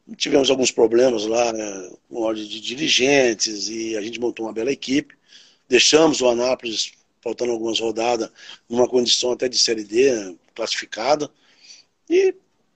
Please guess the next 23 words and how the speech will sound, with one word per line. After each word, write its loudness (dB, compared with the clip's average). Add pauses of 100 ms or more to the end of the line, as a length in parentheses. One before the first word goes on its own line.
(160)
acabei 2
até 0
sendo 0
substituído -4 (400)
quando -4
saí 4
pelo -2
Toninho. 6 (1000)
E -2
acabei 6
vindo 4
embora 6
e 6
hoje 6
a 4
gente 0
tá 4
aguardando, 4
né? 0
Porque -8
essa -10
pandemia 2
veio, 2